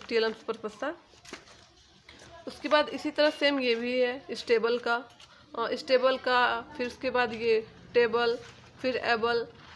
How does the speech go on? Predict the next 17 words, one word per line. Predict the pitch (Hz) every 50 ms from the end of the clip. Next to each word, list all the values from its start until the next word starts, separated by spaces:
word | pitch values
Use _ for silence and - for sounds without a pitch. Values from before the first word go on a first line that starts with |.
| - - -
तो | - 262
इससे | 254 - 294
बच्चों | 262 277 277 285 285
को | 285 294
इसका | 285 285 - - 277 277 269
वर्ड | 254 233 247 240 247
मीनिंग | 247 247 262 262
भी | 247 262
सीखते | - 294 254 - - 294
हैं | 285 277
और | 285 269 254
इन्हें | 247 247 262 247
बच्चों | 247 240 - 254 247
को | - 269 277 277
ऐसे | - - 247 - 269 254 262 262
टीएलएम | 254 - 254 240 226 233 247 247 - -
से | 254 269 381